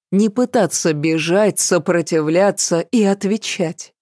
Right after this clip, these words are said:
Раз ее отправили сюда, значит, родители должны были знать, как с ней будут обращаться. Возможно, в этом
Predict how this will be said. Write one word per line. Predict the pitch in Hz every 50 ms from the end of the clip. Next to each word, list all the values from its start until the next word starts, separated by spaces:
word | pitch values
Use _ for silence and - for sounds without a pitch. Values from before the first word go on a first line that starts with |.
| _ _ _ _ _ _ -
Раз | 208 - 226 226 208 - -
ее | 180 175 175 185 180 202 208 196
отправили | 165 156 - - - 170 190 190 165 160 156 151
сюда, | 151 - - - 160 147 151 151 175 202 202 170
значит, | - 156 170 190 214 208 - - 208 -
родители | 180 170 175 175 185 220 208 - 208 185 175 175
должны | 165 160 180 196 208 208 180 190 220 233 233 214
были | 170 202 226 214 214 226
знать, | 214 190 208 240 254 240 175 - - _
как | - 185 170 156 - -
с | - - -
ней | 170 165 185 196 190 165 147 _ _ _ _ _ -
будут | 185 185 202 170 147 160 156 -
обращаться. | 180 160 165 170 175 180 - - - - 160 160 - - - - 196 196 190 _ _ _ _ _ _ _ _ -
Возможно, | - - 180 170 170 190 196 190 165 165 160 160
в | 151 160
этом | 185 185 170 - 160 156 151 147